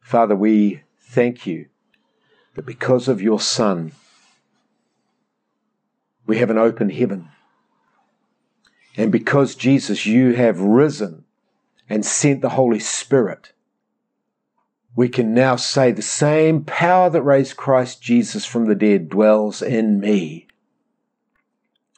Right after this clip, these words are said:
Holy Spirit, we love you. We love that Jesus himself said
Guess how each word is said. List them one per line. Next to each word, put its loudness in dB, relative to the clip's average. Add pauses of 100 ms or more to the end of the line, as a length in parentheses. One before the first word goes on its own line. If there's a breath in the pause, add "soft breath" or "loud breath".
(400 soft breath)
Holy 2
Spirit, 0
we 0
love 4
you. -2 (1500)
We 2
love 4
that -4
Jesus 0
himself 0
said 0